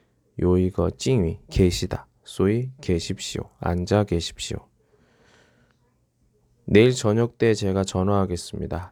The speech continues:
明天晚上我给你打电话. 약속 시간이 결정되면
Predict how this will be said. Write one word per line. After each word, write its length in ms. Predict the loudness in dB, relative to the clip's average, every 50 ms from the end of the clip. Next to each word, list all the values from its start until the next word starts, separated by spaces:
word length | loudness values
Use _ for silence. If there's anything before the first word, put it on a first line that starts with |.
| _ _
明天晚上我给你打电话. 1900 | -4 -4 -4 -2 -2 -2 0 2 2 0 0 -2 -2 -2 -2 0 0 0 0 -2 -2 -2 -2 -4 -6 -6 -4 -4 -4 -4 -4 -4 -4 -2 -2 -2 -2 -4 -4 _ _ _ _ _ _ _ _ _ _ _ _ _ _ _ _ _ _ _ _ _ _ _ 4
약속 400 | 6 6 4 2 0 -2 -2 0
시간이 400 | -2 -4 -2 0 0 0 0 -2
결정되면 960 | 0 0 0 0 2 2 0 0 2 0 -2 -2 0 2 2 0 0 -2